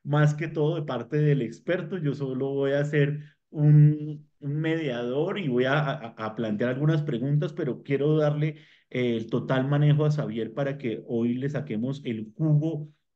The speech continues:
máximo y aprendamos al máximo sobre tecnologías, aprendamos al máximo cómo podemos evolucionar dentro de este sector, cómo los property managers pueden crecer e ir profesionalizándose.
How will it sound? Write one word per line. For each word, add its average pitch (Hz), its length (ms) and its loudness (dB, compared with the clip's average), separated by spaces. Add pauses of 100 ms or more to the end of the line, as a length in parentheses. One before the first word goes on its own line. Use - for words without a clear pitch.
(140)
máximo 175 720 -2
y 135 80 0
aprendamos 113 640 -2
al 117 140 -2
máximo 135 480 0
sobre 117 280 -4
tecnologías, 113 960 -4 (340)
aprendamos 113 760 -2
al 117 140 0
máximo 120 800 -4
cómo 139 520 -2
podemos 127 460 -2
evolucionar 123 1160 2
dentro 117 300 0
de 113 60 2
este 135 160 -2
sector, 147 560 4
cómo 139 200 -2
los 135 140 0
property 147 520 0
managers 123 640 -2
pueden 123 800 -2
crecer 135 540 4
e 120 80 4
ir 110 160 0
profesionalizándose. 127 1160 0